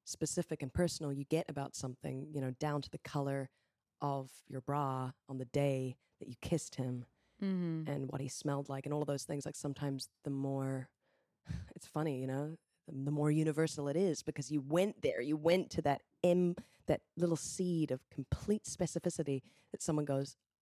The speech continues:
Speaker 1: "I know that. Oh, I recognize that."
Speaker 2: Yeah, yeah. I've
Speaker 1: Yeah.
Speaker 2: been there.
Speaker 1: Yeah, yeah. And it doesn't actually even matter if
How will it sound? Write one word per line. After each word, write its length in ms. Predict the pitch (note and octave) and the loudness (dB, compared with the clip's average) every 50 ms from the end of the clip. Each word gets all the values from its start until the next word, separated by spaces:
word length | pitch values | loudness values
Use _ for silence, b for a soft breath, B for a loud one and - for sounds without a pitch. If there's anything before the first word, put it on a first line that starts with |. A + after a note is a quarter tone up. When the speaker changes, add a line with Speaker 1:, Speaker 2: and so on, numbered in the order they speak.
| - | -12
Speaker 1:
"I 200 | - - - D#3 D3+ | -10 -10 -8 -8 -8
know 180 | D3 D#3 D#3 E3 | -8 -6 -8 -6
that. 240 | - C#3+ C#3+ E3 G3+ - - | -8 -8 -8 -10 -10 -8 -6
Oh, 160 | E3+ F3+ - _ - - | -6 -6 -8 _ -8 -6
I 80 | E3 - | -4 -2
recognize 440 | E3 C#3+ - E3 D#3 D3+ D3 D3 D3 | -2 -2 -2 -2 0 0 0 0 2
that." 220 | D#3 D#3 D3 D3 | 2 4 4 6
Speaker 2:
Yeah, 200 | G3 F#3 F3 E3+ E3 | 4 4 2 2 0
yeah. 200 | D#3+ D#3 D3+ D3+ - b b b - F3+ | -2 -4 -6 -8 -10 b b b -4 -2
I've 80 | F#3+ G3 | -2 -2
Speaker 1:
Yeah. 40 | - - | -2 -2
Speaker 2:
been 160 | G3 F#3 F3 | -2 -2 -2
there. 260 | E3+ D#3+ D#3+ E3+ - _ - | -4 -4 -6 -8 -12 _ -4
Speaker 1:
Yeah, 540 | G#3+ G3 G3+ G3+ A3 A#3+ A#3+ A#3+ A3+ G3+ E3+ | 2 4 6 6 6 6 4 4 2 2 0
yeah. 460 | D3+ D3+ G3+ A#3 A3+ F3 C#3+ C3 C3+ - - | 2 6 6 8 8 8 6 4 0 0 4
And 80 | B3 C#4+ | 6 6
it 40 | D4 | 6
doesn't 220 | E4 D#4 F4 A4 | 6 0 0 -2
actually 260 | - - - - F4 - | -2 -2 -2 -6 -2 -2
even 260 | A#3 G3 A#3+ G#3+ F3 | 0 2 2 2 4
matter 320 | D#3+ E3 F#3+ F3+ D3 C3 - | 4 4 2 2 0 0 -2
if 140 | D3+ C#3+ | -4 -6